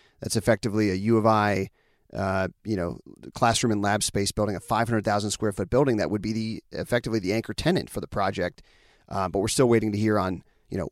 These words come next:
when that will break ground, uh, when it would potentially open. I mean, i-, it's still, uh, quite a ways away before something like that is up and running.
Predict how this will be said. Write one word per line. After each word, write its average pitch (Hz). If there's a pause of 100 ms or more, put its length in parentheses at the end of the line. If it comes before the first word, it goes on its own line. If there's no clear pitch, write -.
when 107
that 110
will 95
break 90
ground, 135 (140)
uh, 92
when 104
it 104
would 90
potentially 90
open. 101
I 95
mean, 87
i-, 69
it's 90
still, 95 (200)
uh, 69
quite 104
a 95
ways 90
away 87
before 82 (220)
something 92
like 87
that 80
is -
up -
and 67
running. 113